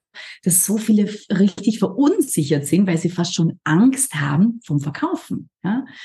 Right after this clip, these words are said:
Und diese Angst nehme ich zum Beispiel auch meinen Ladies oder in den Trainings, weil ich ihnen einfach zeige, ey, du kannst total charmant, super elegant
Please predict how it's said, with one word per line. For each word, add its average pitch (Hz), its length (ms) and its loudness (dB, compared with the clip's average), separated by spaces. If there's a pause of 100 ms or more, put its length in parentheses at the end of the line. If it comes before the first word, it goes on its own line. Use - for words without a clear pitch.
(380)
Und 185 220 2
diese 254 340 4
Angst 202 400 2
nehme 220 220 6
ich 262 80 -2
zum 202 140 2
Beispiel 190 260 0
auch 175 140 0
meinen 165 240 4
Ladies 196 340 2
oder 180 160 -2
in 170 140 -2
den 156 160 0
Trainings, 208 580 4 (300)
weil 175 160 -2
ich 208 100 0
ihnen 214 180 4
einfach 185 440 -4
zeige, 185 360 -4
ey, 330 300 -4
du 214 140 -2
kannst 349 420 -4 (120)
total 240 460 -2 (140)
charmant, 269 800 2 (280)
super 196 520 2
elegant 180 680 2